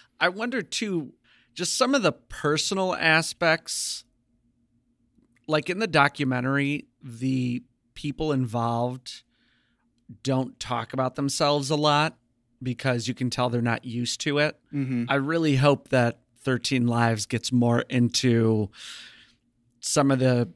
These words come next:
Speaker 1: personal aspects of their lives and what they were dealing with at the time.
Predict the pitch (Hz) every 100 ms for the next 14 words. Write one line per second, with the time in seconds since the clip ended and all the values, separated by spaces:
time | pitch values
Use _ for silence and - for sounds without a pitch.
0 | _ _ _ _ - 160 143 - 127 123
1 | 135 127 123 - 123 - 123 123 120 123
2 | 120 104 117 113 120 113 107 123 113 110
3 | 110 107 - - - - 131 - 104